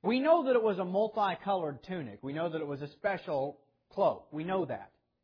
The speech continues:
We also know that when they brought it back to their father, immediately he recognized it. But they tear this thing up and they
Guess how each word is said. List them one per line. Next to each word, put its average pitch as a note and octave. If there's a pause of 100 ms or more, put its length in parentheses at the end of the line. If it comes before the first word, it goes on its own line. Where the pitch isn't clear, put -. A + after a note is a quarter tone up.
(760)
We D3
also G3
know D#3
that E3
when D#3
they D3
brought D#3+
it D3
back E3
to D#3
their C#3
father, D#3+
immediately C#3+
he C#3
recognized G#2
it. F2 (1160)
But C3+
they B3
tear A#3+
this G#3
thing G3
up D#3+
and D3+
they C#3+